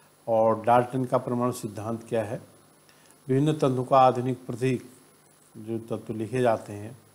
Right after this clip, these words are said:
अ, उनके क्या प्रतीक होते हैं, परमाणु द्रव्यमान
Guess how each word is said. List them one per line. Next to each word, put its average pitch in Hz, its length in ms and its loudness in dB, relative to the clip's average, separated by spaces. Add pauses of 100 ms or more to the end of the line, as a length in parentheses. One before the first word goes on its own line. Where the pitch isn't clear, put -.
(600)
अ, 113 160 4
उनके 110 260 -2
क्या 135 240 4
प्रतीक 117 420 -4
होते 104 280 -8
हैं, 117 240 -12 (680)
परमाणु 135 300 4
द्रव्यमान 127 640 0